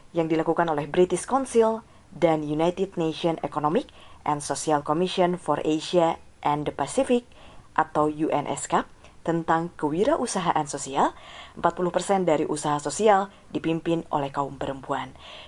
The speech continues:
Dan sebanyak enam puluh sembilan persen pekerja usaha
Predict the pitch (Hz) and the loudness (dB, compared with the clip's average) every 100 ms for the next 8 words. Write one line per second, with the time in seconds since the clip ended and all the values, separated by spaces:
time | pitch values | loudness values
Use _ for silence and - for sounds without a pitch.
0 | - 151 139 147 - 170 147 143 147 151 | 0 2 2 0 -4 -2 -2 -2 -2 -2
1 | 151 139 131 156 151 151 151 147 - - | -2 -6 -4 -8 -6 0 2 0 -6 -2
2 | 156 151 - - 156 160 151 - 165 156 | -2 -2 -8 -4 -2 -2 2 2 0 -2